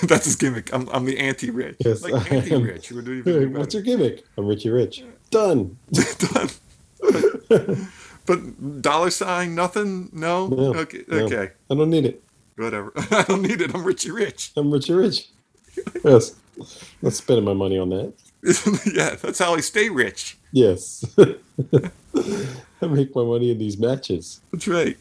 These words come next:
Speaker 2: Oh, yeah.
Speaker 1: Picture in picture to Owen.
Speaker 2: Yeah, we get a little bit of Owen, and this is, like, it's weird because we've seen Owen in all these promos for high energy, and he's, like,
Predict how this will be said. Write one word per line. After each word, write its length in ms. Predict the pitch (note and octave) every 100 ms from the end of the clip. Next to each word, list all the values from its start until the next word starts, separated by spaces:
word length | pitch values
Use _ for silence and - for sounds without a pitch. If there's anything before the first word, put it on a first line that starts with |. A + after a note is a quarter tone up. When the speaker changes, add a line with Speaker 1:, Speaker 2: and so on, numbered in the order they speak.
| -
Speaker 2:
Oh, 220 | B2+ A2+ - _ -
yeah. 200 | A2 F#2+ F#2+ _ _ _ D#3 -
Speaker 1:
Picture 260 | B3 G#3+
in 60 | F3
picture 320 | C#4 A#3+ G3
to 140 | F3 -
Owen. 520 | G3+ G4+ C3+ G#2+ F3 - _ _ _ -
Speaker 2:
Yeah, 360 | D3+ B3+ G3+ G2+
we 140 | G#2
get 140 | A#2 A#2+
a 40 |
little 200 | B2+ C3
bit 140 | C#3+ D#3+
of 80 | A#2+
Owen, 360 | A#2 A#2+ C3
and 260 | A2 A#2+ A#2+
this 140 | G#2+ A#2+
is, 160 | A2
like, 240 | G#2+ G#2 G2+ _ - - _ C3+
it's 140 | B2
weird 380 | C3 E3 C3+ G#2
because 340 | G2 A#2+ A2
we've 220 | G#2 A2+ G2+
seen 360 | - B2 B2
Owen 320 | G#2 G#2+ A2 G2+
in 60 |
all 160 | G2+ A2
these 180 | A2+ F#2+
promos 540 | - G#2+ G2+ G2 F#2
for 340 | - F#2 F2+ -
high 320 | - G#2+ G#2
energy, 480 | G2+ G#2 F2+ F#2 F2
and 80 | F2
he's, 180 | F2 E2
like, 200 | E2+